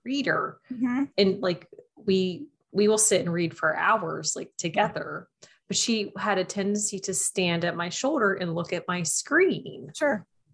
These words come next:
Speaker 1: Which was all well and good until I realized she could actually read the words.
Speaker 2: Oh, yeah.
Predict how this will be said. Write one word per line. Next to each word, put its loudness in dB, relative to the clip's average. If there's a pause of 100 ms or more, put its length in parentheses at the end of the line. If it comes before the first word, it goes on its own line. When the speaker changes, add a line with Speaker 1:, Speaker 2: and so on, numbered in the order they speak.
(340)
Speaker 1:
Which 2
was 4
all 4
well 0
and -2
good 0
until -2
I 0
realized -4
she -6
could 2
actually 0
read 2 (100)
the 4
words. -2 (100)
Speaker 2:
Oh, 2
yeah. -4